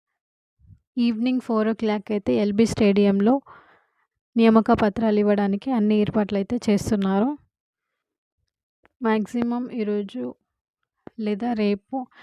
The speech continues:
వన్ is to వన్ లిస్ట్ అయితే పెట్టేస్తారు. కొత్త గురువులకు సరికొత్త పాఠాలు.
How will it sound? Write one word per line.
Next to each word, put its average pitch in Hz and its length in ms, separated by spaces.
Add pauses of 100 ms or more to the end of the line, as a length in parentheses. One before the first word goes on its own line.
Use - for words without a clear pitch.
(240)
వన్ 208 160
is 214 120
to 233 120
వన్ 208 200
లిస్ట్ 196 300
అయితే 208 180
పెట్టేస్తారు. 202 680 (4000)
కొత్త 247 260
గురువులకు 226 580
సరికొత్త 220 500
పాఠాలు. 202 520